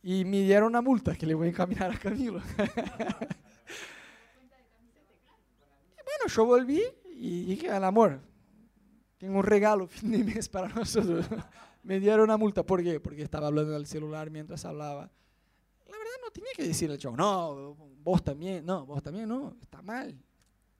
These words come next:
Estaba hablando al celular mientras manejaba, una multa merecida, ¿no? Entonces muchas veces debemos entender que toda elección te lleva a una consecuencia.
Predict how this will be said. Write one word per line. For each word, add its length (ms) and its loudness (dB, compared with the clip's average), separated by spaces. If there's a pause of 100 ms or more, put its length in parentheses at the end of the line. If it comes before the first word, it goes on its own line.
(180)
Estaba 220 -6
hablando 260 -4
al 100 -4
celular 360 -6
mientras 260 -14
manejaba, 640 -8
una 140 -12
multa 420 -14 (360)
merecida, 880 -4 (260)
¿no? 320 -12 (920)
Entonces 280 -6
muchas 240 0
veces 180 2
debemos 400 2
entender 480 -2
que 240 -6 (1040)
toda 260 10
elección 1040 6
te 120 4
lleva 220 4
a 40 4
una 120 0
consecuencia. 840 -6